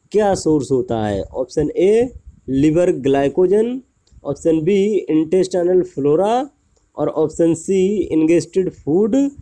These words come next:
और ऑप्शन डी, ग्लूकोनियोजेनेसिस। देखिए, ग्लूकोनियोजेनेसिस का मतलब होता है कि formation of glucose from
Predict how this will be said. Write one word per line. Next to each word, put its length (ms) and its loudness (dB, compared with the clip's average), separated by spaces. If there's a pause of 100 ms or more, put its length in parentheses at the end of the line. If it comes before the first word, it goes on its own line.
(320)
और 100 -2
ऑप्शन 500 0
डी, 220 0 (100)
ग्लूकोनियोजेनेसिस। 1200 0 (520)
देखिए, 360 0
ग्लूकोनियोजेनेसिस 1300 2
का 140 -2
मतलब 280 0
होता 340 0
है 280 -2 (440)
कि 60 -2 (120)
formation 560 2
of 140 2 (120)
glucose 600 2 (140)
from 320 0